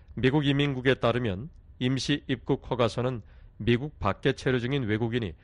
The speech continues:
긴급한 인도주의적 또는 중대한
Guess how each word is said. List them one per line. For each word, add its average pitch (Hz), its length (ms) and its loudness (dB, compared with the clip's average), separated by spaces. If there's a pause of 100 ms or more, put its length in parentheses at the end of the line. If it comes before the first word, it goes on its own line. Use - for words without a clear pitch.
(280)
긴급한 131 680 2
인도주의적 123 720 0 (260)
또는 127 280 -2
중대한 127 520 2